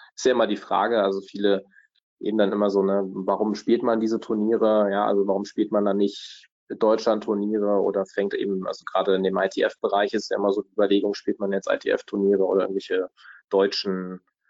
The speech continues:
Erwachsenen-, Preisgeldturniere, ähm, Ranglistenturniere, was auch immer. Ähm, ist ja immer so ein bisschen die Frage und ja, was auf jeden Fall bringt natürlich, ist,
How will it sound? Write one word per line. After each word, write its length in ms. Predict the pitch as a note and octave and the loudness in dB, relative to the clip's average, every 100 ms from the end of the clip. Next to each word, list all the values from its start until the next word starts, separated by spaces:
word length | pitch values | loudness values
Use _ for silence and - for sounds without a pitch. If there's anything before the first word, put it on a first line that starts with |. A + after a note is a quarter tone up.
| _ | _
Erwachsenen-, 680 | - G2+ G#2+ - A2 G2+ G2 | -4 -2 -2 -2 -2 0 0
Preisgeldturniere, 1080 | F#2+ G2+ G#2+ A2 G2+ G2+ G2+ G2 F#2+ F#2+ - | 0 -2 0 0 0 0 2 2 2 2 0
ähm, 420 | C2+ - - - - | -4 -8 -12 -14 -14
Ranglistenturniere, 840 | - F#2+ G2+ - G2+ G2 G2 G2 F#2+ | -6 -2 -2 -4 -6 -2 0 0 0
was 140 | F#2+ | -4
auch 100 | - | -4
immer. 240 | G2 G2+ - - - - - - - | -2 -2 -4 -18 -18 -20 -20 -12 -2
Ähm, 640 | F#2+ G2 G2 G2 F#2+ F#2+ _ | 2 2 2 0 -2 -6 _
ist 100 | - | -2
ja 60 | A2+ | 0
immer 120 | G#2+ | 2
so 60 | G#2 | 2
ein 40 | |
bisschen 240 | G#2 - G#2+ | 0 0 0
die 80 | F#2+ | 0
Frage 440 | - F#2+ A#2+ A2+ | 0 2 4 2
und 280 | F#2 G2 F#2+ - _ _ _ _ _ _ _ _ _ _ - | 2 -2 -6 -16 _ _ _ _ _ _ _ _ _ _ -6
ja, 280 | A2 A#2 F#2+ | -2 0 0
was 180 | G2 - | -4 -4
auf 160 | G2 | -4
jeden 160 | G#2 G#2 | 0 0
Fall 180 | A2+ G#2+ | 2 0
bringt 300 | G#2 A#2 A#2+ | 2 0 0
natürlich, 440 | A#2+ A#2+ A2+ A2 | 0 2 2 0
ist, 300 | A2 - - | -2 -6 -8